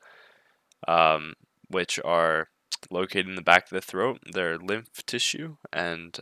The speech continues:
um, basically they're part of the immune system, and their job is to prevent germs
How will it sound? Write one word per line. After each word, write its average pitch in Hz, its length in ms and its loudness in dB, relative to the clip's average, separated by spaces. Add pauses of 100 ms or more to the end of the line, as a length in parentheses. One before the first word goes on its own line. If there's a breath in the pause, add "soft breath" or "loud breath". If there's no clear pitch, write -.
um, 80 380 -6 (1040 soft breath)
basically 117 380 6
they're 104 120 4
part 131 240 8
of 131 80 2
the 110 80 0
immune 98 340 -4
system, - 580 0 (220)
and 80 680 -4 (420)
their 98 260 0
job 90 420 6
is 85 360 2
to 90 180 -4
prevent 85 420 -4
germs 85 420 -6